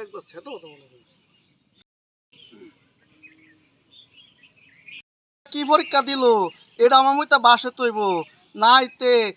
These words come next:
আমি পাঁচ বছর পিছায়া যাম, এটা মুত্যা আমার শরবত বানাই তৈব। আল্লাহ, এটা তুই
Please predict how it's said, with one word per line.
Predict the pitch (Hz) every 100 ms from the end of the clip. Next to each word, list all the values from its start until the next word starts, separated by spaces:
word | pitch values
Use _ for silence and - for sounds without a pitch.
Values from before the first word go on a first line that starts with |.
| _ -
আমি | 214 233 233 -
পাঁচ | 233 226 262 262
বছর | 277 -
পিছায়া | - 294 262 226 214
যাম, | 208 190 175 _ -
এটা | 220 233
মুত্যা | 233 - 262
আমার | 247 220 - _ _ -
শরবত | - 240 285 254
বানাই | 269 330 349
তৈব। | 277 254 262 254 233 180 _ - _ _ _ _ _ _ _ _ -
আল্লাহ, | 180 190
এটা | 180 202
তুই | 240